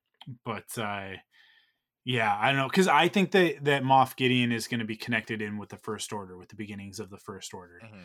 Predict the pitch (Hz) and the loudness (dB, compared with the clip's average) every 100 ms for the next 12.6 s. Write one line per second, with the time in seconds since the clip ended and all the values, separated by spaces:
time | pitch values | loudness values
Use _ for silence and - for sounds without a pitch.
0 | 85 _ 113 117 113 123 123 131 123 113 | -20 _ -2 2 2 2 2 2 0 0
1 | 127 123 123 127 135 156 165 156 147 143 | -2 0 2 2 4 6 6 4 2 0
2 | 147 139 127 - 123 120 117 113 113 110 | -2 -2 -2 0 2 2 0 -2 -2 -6
3 | 107 107 104 101 - _ _ _ _ _ | -6 -4 -6 -10 -16 _ _ _ _ _
4 | _ - 107 101 95 92 _ _ _ - | _ -8 -6 -6 -8 -16 _ _ _ -20
5 | _ _ _ 135 120 107 - 131 - 123 | _ _ _ -2 -2 -2 0 0 0 -4
6 | 107 120 113 110 - 98 92 87 - _ | -4 -2 0 0 -2 -8 -8 -16 -20 _
7 | _ _ _ 127 123 113 127 113 107 107 | _ _ _ 0 0 0 -2 -2 0 -2
8 | 101 98 95 92 _ _ _ 156 135 120 | -4 -8 -12 -16 _ _ _ 0 2 2
9 | 107 - - 110 95 98 98 - - _ | 0 -4 -2 -4 -4 -12 -10 -12 -12 _
10 | _ _ _ 123 120 120 - 101 107 101 | _ _ _ -4 -2 -2 0 0 -2 -10
11 | 98 98 92 101 131 - - _ _ _ | -10 -10 -12 -10 -8 -8 -12 _ _ _
12 | _ 127 117 107 98 95 | _ 0 2 2 -4 -12